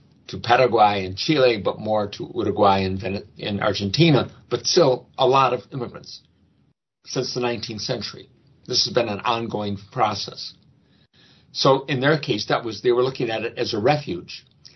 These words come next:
But a refuge is, is, refuge is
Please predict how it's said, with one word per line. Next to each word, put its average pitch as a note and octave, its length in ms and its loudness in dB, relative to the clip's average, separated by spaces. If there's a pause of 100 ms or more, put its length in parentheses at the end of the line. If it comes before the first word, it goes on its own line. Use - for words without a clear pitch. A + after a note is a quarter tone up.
(340)
But B2 100 0
a A#2+ 60 4
refuge D#3 480 0
is, A#2+ 100 -12 (180)
is, A2+ 140 -10 (460)
refuge D#3+ 340 0
is A#2 180 -8